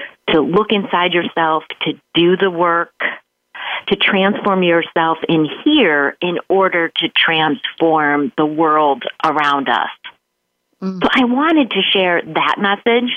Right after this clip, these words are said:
Speaker 1: and share the great stories and examples that I have of leaders courageously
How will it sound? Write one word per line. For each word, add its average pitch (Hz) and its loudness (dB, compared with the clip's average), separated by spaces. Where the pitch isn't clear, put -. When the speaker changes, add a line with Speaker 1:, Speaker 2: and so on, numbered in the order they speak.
Speaker 1:
and 185 0
share 190 2
the 190 -2
great 214 0
stories 185 2
and 160 -4
examples 160 -2
that 147 0
I 151 0
have 147 0
of 160 2
leaders 165 2
courageously 160 2